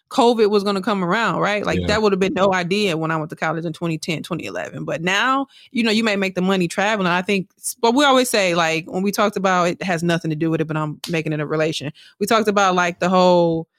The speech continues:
Speaker 1: I just remember, I forgot the actual conversation, but remember when I said Fran from, uh, Friend Zone was talking about, like, the whole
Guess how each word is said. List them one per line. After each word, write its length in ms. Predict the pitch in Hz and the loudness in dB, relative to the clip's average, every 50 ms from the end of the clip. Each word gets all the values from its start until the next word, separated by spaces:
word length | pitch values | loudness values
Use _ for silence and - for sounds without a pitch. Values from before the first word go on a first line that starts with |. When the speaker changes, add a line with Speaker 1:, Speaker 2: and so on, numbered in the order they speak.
| _ _ _ _ _ _ _ _ _ - | _ _ _ _ _ _ _ _ _ -4
Speaker 1:
I 80 | 196 214 | 0 0
just 140 | 226 220 226 | 2 2 2
remember, 580 | 220 220 214 190 190 185 185 180 180 165 160 - | 2 2 4 4 4 4 4 4 4 2 0 -2
I 60 | 180 185 | -4 -6
forgot 400 | - 190 190 180 180 - - - | -4 -2 -2 -2 -2 -4 -6 -4
the 200 | - - - - | -4 -2 -2 -2
actual 240 | 170 170 - - 170 | -2 -2 -2 -4 -4
conversation, 560 | - 175 170 165 - - 160 165 - 160 156 | -2 -2 -2 -2 -2 -2 -2 -2 -2 -2 -2
but 280 | 165 160 156 - - - | 0 0 0 -2 -2 -2
remember 280 | 185 185 196 196 185 190 | -2 0 0 2 2 2
when 80 | 185 | 2
I 80 | 170 175 | 0 0
said 220 | - - 175 160 - | 0 0 -2 -2 0
Fran 320 | - 185 185 180 175 170 | 0 0 0 2 0 0
from, 340 | - - 175 170 170 170 - - _ _ _ _ _ _ - | -2 -2 -2 -2 -2 -4 -8 -12 _ _ _ _ _ _ -2
uh, 200 | 170 170 160 156 | 2 2 2 2
Friend 280 | - 202 202 196 190 175 | 2 2 2 2 4 4
Zone 180 | 180 175 170 | 2 2 2
was 100 | 170 170 | 2 0
talking 260 | - 202 180 - 185 | 0 0 0 0 0
about, 260 | 175 170 175 175 170 170 | 0 2 2 2 2 2
like, 180 | 170 170 165 | 0 0 -2
the 80 | - 175 | -2 0
whole 600 | 190 185 175 175 170 170 165 170 165 170 165 | 2 2 4 4 4 4 2 0 0 -4 -6